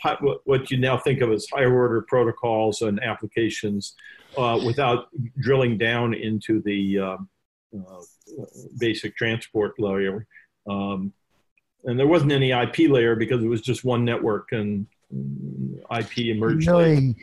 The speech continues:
Speaker 2: Yeah, I mean, transport was typically point to point. You weren't, I mean, even these imps weren't thinking, you weren't thinking at that time about transit, right?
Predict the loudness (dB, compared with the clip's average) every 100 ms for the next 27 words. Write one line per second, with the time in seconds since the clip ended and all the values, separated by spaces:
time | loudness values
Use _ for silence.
0 | -2 4 4 6 6 4 4 4 4 4
1 | 4 2 0 0 2 2 2 2 2 2
2 | 2 4 4 4 4 4 4 4 6 6
3 | 2 -4 -6 4 6 8 6 6 4 4
4 | 2 2 2 2 0 4 4 4 4 4
5 | 4 4 4 2 0 2 2 4 2 2
6 | 2 2 2 2 0 2 4 4 4 2
7 | 2 2 0